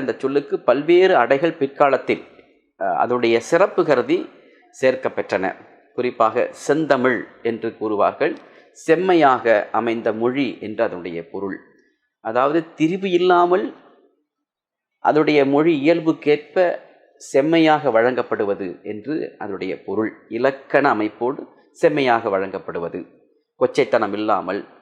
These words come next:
திரிபு இல்லாமல், கெடுதல் இல்லாமல் செம்மையாக வழங்கப்படுவது. அடுத்து தனித்தமிழ் என்று நாம் சொல்லுவோம். இக்கால் தனித்தமிழ் என்று நாம் சொல்லுவோம். தனித்தமிழ் என்பது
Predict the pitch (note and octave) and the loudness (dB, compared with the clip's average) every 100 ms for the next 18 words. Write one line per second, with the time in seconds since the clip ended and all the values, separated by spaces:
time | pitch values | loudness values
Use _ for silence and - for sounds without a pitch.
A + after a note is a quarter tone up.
0 | _ _ C#3+ D3+ D3 A#2 G#2 G2+ F#2 E2+ | _ _ -6 -4 -4 -8 -4 -2 -2 -4
1 | G2 - _ _ - D3 D#3 E3 A#2+ G#2 | -8 -10 _ _ 0 2 2 0 -4 -4
2 | F#2 F2 F#2+ G#2 - _ - - E3 D#3+ | -2 -2 -4 -8 -14 _ -4 0 2 2
3 | B2 G#2+ A#2+ F#2 F#2 D#2+ D2+ D2+ - E2+ | 2 0 -2 -4 -6 -10 -12 -12 -12 -14
4 | - _ _ _ _ _ _ _ - D#3+ | -16 _ _ _ _ _ _ _ -4 -2
5 | F#3+ - A3 G#3 E3+ F3+ F3+ E3 E3 D#3+ | -2 0 -2 2 0 0 2 2 2 0
6 | B2+ B2+ D3 A#2 G2+ A2 G2+ G#2 G#2 - | 0 0 0 0 0 -4 -2 0 -2 -4
7 | - - A2 - A#2+ G#2 A2 B2 C#3 A#2 | -20 -12 -10 0 0 0 -4 -2 -2 -2
8 | G2+ G#2 C#3+ G#2 G2 F#2 D#3+ B3+ C3+ C#3 | -4 -4 -6 -6 -8 -6 -6 -4 -6 -2
9 | C3+ C3 A#2+ B2+ | -2 -2 -4 -6